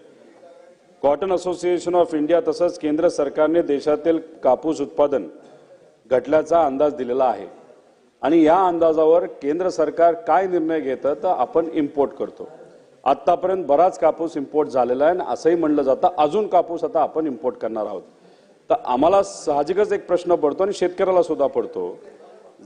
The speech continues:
जर अंदाज तुम्ही असा वर्तवत असाल की आता आपल्याला उत्पादन घटणार आहे, तर आमच्या शेतकऱ्याचा भाव हा सहा, साडेसहा हजाराच्या पुढं का जात नाही? तर मी आपल्याला सांगतो, म्हणजे यंदा लांब धाग्याच्या कापसाचा हमीभाव प्रति क्विंटल साडेसात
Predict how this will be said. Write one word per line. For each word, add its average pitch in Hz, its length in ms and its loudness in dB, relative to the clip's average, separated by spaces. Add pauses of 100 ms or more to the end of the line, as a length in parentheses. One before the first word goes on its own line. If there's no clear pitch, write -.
(100)
जर 196 260 4 (220)
अंदाज 170 400 2
तुम्ही 196 260 -2
असा 180 220 2
वर्तवत 170 460 2
असाल 165 360 2
की 170 100 -6
आता 165 260 2
आपल्याला 156 540 2 (240)
उत्पादन 151 420 0
घटणार 139 400 0
आहे, 104 100 -2 (840)
तर 190 80 4
आमच्या 156 460 0
शेतकऱ्याचा 214 640 0
भाव 180 320 2
हा 196 380 0 (140)
सहा, 185 340 0
साडेसहा 185 580 4
हजाराच्या 175 440 2
पुढं 165 240 0
का 165 220 2
जात 127 200 0 (120)
नाही? 107 180 -10 (1000)
तर 196 300 4
मी 147 220 0
आपल्याला 190 340 2
सांगतो, 143 360 -2
म्हणजे 147 260 2
यंदा 151 360 2
लांब 175 320 2
धाग्याच्या 160 420 2
कापसाचा 160 520 2
हमीभाव 147 340 2
प्रति 160 280 -4
क्विंटल 151 400 0
साडेसात 147 520 0